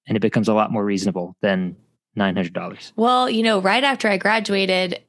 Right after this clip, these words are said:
Speaker 2: when I would go back to visit my friends that were still there, I could go for, I would, I would do the drive and then I would just stay at their house in Tuscaloosa. So you're eliminating, like, everything, you know? <laughs> So it's,
Speaker 1: Yeah.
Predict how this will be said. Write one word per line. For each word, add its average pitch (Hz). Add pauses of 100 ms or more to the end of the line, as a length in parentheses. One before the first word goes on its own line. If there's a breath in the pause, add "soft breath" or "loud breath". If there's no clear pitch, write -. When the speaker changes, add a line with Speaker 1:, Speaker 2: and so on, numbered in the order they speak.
(440)
Speaker 2:
when 190
I 185
would 175
go 185
back 180
to -
visit 190
my 190
friends 180
that -
were 180
still 180
there, 247
I 269
could 320
go 349
for, 339
I 214
would, 214
I 180
would 190
do 233
the 254
drive 165 (440 loud breath)
and 196
then 180 (200)
I 175
would 180
just 180
stay 175
at 185
their 156
house 151
in 185
Tuscaloosa. 175 (320 loud breath)
So -
you're 269
eliminating, 247
like, 156 (500)
everything, 208 (180)
you 269
know? 311
<laughs> -
So 330
it's, 311
Speaker 1:
Yeah. 98